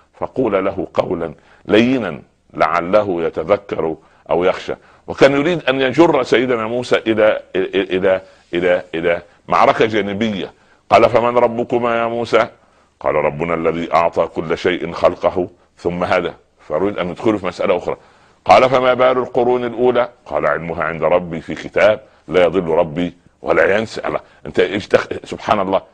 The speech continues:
زي بالضبط واحد كده لا يصلي ولا يصوم، يسأل سؤال، يقول:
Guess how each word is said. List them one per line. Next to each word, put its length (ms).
زي 140
بالضبط 280
واحد 240
كده 280
لا 120
يصلي 460
ولا 200
يصوم، 300
يسأل 220
سؤال، 240
يقول: 140